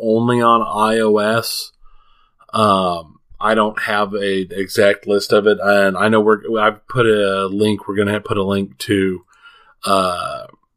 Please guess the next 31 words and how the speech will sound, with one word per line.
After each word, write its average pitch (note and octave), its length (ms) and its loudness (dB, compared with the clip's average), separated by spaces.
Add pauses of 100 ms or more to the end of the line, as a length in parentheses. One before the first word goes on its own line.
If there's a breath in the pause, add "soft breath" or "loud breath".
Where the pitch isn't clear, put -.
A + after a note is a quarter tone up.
(640)
a G2+ 260 2
digital G#2+ 340 0
board F#2+ 300 2
game G2 220 2
list F#2+ 340 2
from F2+ 300 -4
board F#2 260 2
gaming F#2+ 240 0
dot F2+ 220 -4
com G2 420 -2
that F#2 140 -4
has F#2+ 340 -4
a F#2 220 -6
pretty G2+ 320 -4
good, F#2+ 400 2 (180)
though F#2+ 400 0
nowhere G2+ 320 2
near F#2 220 -2
complete F#2+ 480 -4
list. F#2+ 460 -4 (680 loud breath)
And, F2 640 -2 (560 soft breath)
um, F2 540 -4 (800)
in B2+ 140 4
addition A#2+ 580 0
to G2+ 880 -2
the, G2+ 260 0
uh, F2 360 -6 (220)
all A#2 200 4
these G#2 220 -2
different B2+ 360 -2
games, F#2+ 420 -6